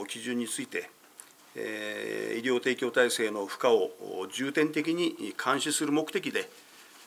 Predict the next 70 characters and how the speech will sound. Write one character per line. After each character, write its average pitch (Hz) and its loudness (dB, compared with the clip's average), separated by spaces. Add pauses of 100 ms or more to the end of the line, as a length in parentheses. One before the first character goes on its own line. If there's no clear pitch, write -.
(120)
昨 120 -4
年 107 -4
十 117 -2
一 117 -6
月 127 2
に 156 4 (680)
改 113 2
正 110 2
し - 2
た 104 0
も 98 -4
の、 85 -6 (380)
ま 113 -8
あ、 - -10
こ 117 -4
れ 117 2
が 127 4
レ 110 2
ベ 120 2
ル 117 2
判 107 -2
断 85 -8
で - -10
ご - -10
ざ 95 -6
い - -6
ま 90 -6
す - -2
け - -8
れ 98 -8
ど 117 -4
も、 117 -4
改 104 -2
正 101 -8
し - -4
た 95 -4
も 92 -6
の 90 -8
で 90 -4
あ - -4
り 98 -4
ま 92 -4
す 107 -6
が、 110 -4
昨 104 -8
年 101 -4
の 92 -6
十 110 -6
一 104 -8
月 92 -8
で 85 -14
す - -6
ね。 117 -6 (960)
感 180 6
染 196 2
力 190 4
は 185 6
強 196 4
い 185 6
が 110 4
重 139 4
症 143 4
化 135 2
し - 0
に 139 2
く 180 -4
い 156 -4
と 117 -2
い 110 -2
う - -10